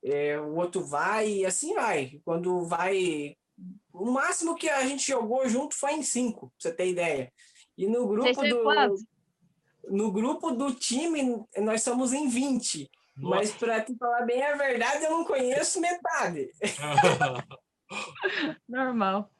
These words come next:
Speaker 3: É.
Speaker 2: Acontece.
Speaker 1: Não,
Speaker 2: Acontece, Zé. Você sabe
Speaker 3: Não,
Speaker 2: que
Speaker 3: acontece,
Speaker 2: acontece.
Speaker 3: acontece.
Speaker 2: <laughs> Acontece bastante.
Speaker 1: faz parte.
Speaker 3: Não, mas é, é o, o fato de estar num time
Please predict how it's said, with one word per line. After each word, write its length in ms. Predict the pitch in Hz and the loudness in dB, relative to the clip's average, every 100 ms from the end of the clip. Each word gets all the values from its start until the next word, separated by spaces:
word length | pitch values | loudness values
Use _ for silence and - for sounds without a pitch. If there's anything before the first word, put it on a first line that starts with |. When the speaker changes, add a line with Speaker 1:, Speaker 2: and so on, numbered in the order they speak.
| _ _ _ _ _ _ _ _ _ - - | _ _ _ _ _ _ _ _ _ -20 -8
Speaker 3:
É. 100 | 180 | -6
Speaker 2:
Acontece. 600 | - 247 233 208 170 180 175 | -2 -2 0 0 -2 -2 -10
Speaker 1:
Não, 500 | 175 _ - - 226 | -14 _ -10 2 2
Speaker 2:
Acontece, 680 | 302 415 - 208 233 196 | 4 4 4 2 0 -2
Zé. 300 | 190 202 147 214 | 4 4 4 -2
Você 120 | 392 | 2
sabe 180 | 415 277 | 4 4
Speaker 3:
Não, 60 | |
Speaker 2:
que 60 | 226 | 2
Speaker 3:
acontece, 500 | 175 269 269 170 180 | 2 2 4 4 2
Speaker 2:
acontece. 40 | - - 226 208 | 0 2 2 0
Speaker 3:
acontece. 40 | |
Speaker 2:
<laughs> 680 | 226 - _ _ _ _ - | -8 -18 _ _ _ _ -8
Acontece 400 | 190 180 185 - | -4 -2 -4 -4
bastante. 520 | 180 - - 220 165 _ | -10 -8 -10 -10 -12 _
Speaker 1:
faz 220 | 226 339 - | -8 -8 -4
parte. 460 | 185 202 208 170 - - _ _ _ | 0 0 -2 -14 -18 -20 _ _ _
Speaker 3:
Não, 320 | 269 330 226 | -12 -10 -8
mas 220 | 117 127 175 | -8 -6 -4
é, 260 | 202 208 - - - - | -4 -6 -10 -20 -20 -8
é 160 | 202 208 | -2 0
o, 60 | 220 | 0
o 440 | 226 226 226 208 - | -4 -6 -10 -10 2
fato 320 | 214 247 247 | 2 2 -4
de 60 | |
estar 460 | 196 - 190 208 254 | -2 0 0 0 -2
num 160 | 190 151 | -6 -8
time 540 | - 185 196 202 | -10 -10 -8 -8